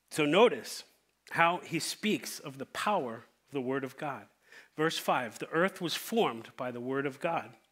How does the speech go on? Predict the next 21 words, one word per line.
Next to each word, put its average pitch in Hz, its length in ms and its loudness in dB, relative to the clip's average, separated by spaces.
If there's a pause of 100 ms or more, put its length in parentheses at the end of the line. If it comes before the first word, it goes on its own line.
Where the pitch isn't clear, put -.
(600)
Verse 151 180 2
six, - 320 0
"The 156 80 -4
earth 165 240 2
was 156 180 0
deluged 156 600 4
with 143 180 -2
water 165 360 4
in 135 240 -2
judgment 151 560 0
by 147 260 4
the 147 100 -2
word 143 220 0
of 135 160 -6
God." 127 320 -4 (540)
And 143 80 0
verse 156 220 2
seven, 160 340 4
"That 156 200 4
same 254 560 6 (160)
word, 165 600 4